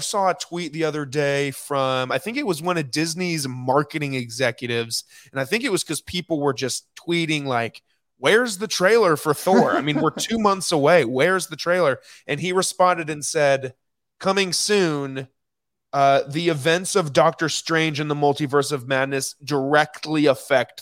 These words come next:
Speaker 1: Thor four."
Speaker 2: I was one, that's a thought I just had when we were talking about it here, how the multiverse is gonna play into it. So that makes me think Doctor Strange might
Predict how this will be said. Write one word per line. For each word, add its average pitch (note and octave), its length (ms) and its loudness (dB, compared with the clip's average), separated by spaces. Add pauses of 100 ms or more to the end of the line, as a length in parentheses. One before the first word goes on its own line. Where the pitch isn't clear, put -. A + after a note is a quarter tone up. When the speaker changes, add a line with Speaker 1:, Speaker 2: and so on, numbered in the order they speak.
(140)
Speaker 1:
Thor A#2+ 260 -2
four." G2 520 -12 (480)
Speaker 2:
I B2 680 2
was A#2 260 -6
one, A2 640 -8
that's A2+ 640 -4
a A#2+ 80 -8
thought A2+ 220 -2
I A2 80 -2
just G2+ 160 -12
had G#2 180 -6
when G2+ 100 -14
we G2+ 80 -16
were G2 140 -12
talking G2+ 340 -10
about F#2+ 280 -10
it F#2 40 -20
here, F#2+ 200 -10
how G#2 160 -2
the G#2 100 -4
multiverse G2 720 -8
is A2 220 -12
gonna G#2 200 -8
play G2 360 -8
into F#2+ 460 -10
it. F#2+ 200 -8
So - 120 -10
that A2 180 4
makes A2 260 -4
me G#2+ 160 -10
think G2 800 -14 (1160)
Doctor A2+ 420 0
Strange G2+ 1040 -8 (760)
might A#2 540 -2